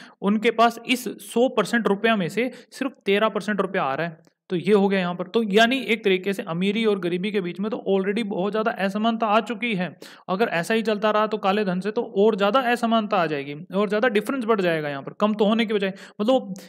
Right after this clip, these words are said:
इक्वल तो चलेगा नहीं कि जो अब पहले चलता आ रहा था वो सेम चलता रहे, नहीं, ये तो और बढ़ता जा रहा है।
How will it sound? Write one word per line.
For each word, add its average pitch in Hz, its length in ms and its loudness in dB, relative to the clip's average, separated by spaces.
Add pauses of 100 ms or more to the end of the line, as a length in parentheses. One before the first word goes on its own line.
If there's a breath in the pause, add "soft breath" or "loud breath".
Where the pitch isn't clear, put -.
इक्वल 220 340 2
तो 254 80 2
चलेगा 233 340 4
नहीं 240 120 0
कि 233 120 -2
जो 226 100 4
अब 180 300 0
पहले 208 200 4
चलता 220 280 2
आ 214 60 6
रहा 214 120 2
था 208 160 -2
वो 202 260 -2
सेम 202 280 -2
चलता 196 260 -2
रहे, 196 140 -2
नहीं, 160 320 -4
ये 175 180 -12
तो 196 100 -2
और 190 240 2
बढ़ता 170 320 2
जा 160 160 0
रहा 139 160 -4
है। 127 180 -16